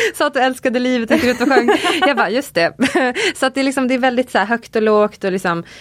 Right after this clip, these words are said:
höga toppar, djupa dalar, fast de är inte så långa, men det är liksom, jag kan uppleva så mycket under en dag. Medan Christer, han är liksom ett rakt streck som går liksom, han är, han är liksom aldrig, alltså det är klart att han känner saker,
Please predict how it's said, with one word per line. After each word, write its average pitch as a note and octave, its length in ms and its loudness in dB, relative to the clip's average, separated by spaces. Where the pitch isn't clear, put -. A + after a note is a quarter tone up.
höga G3+ 560 0
toppar, F#3 460 -2
djupa F#3 280 -2
dalar, F3+ 340 0
fast - 180 -6
de A3+ 140 -2
är A#3+ 40 0
inte A3+ 200 -2
så F#3+ 140 -6
långa, A#3+ 440 0
men G#3+ 180 -2
det G#3+ 60 0
är A3+ 40 0
liksom, A3 220 -4
jag A3+ 140 -2
kan B3+ 120 -4
uppleva G3 320 -4
så G3 100 -6
mycket G#3 460 -6
under G3+ 180 -4
en F3 280 -4
dag. G3+ 360 0
Medan G3+ 280 0
Christer, A#3+ 440 -2
han G#3 220 0
är G#3 40 0
liksom G3+ 400 -2
ett - 240 -12
rakt A3 380 0
streck A3+ 400 -2
som F#3+ 180 0
går F#3 140 0
liksom, G3 220 -2
han B3 180 0
är, E4 320 0
han B3+ 180 0
är F4 60 2
liksom E4 280 0
aldrig, C4 680 -2
alltså B3+ 220 0
det G3+ 120 0
är A3+ 180 2
klart F#3+ 200 -2
att - 80 -8
han F#3+ 120 -2
känner G3 360 0
saker, E3+ 440 -2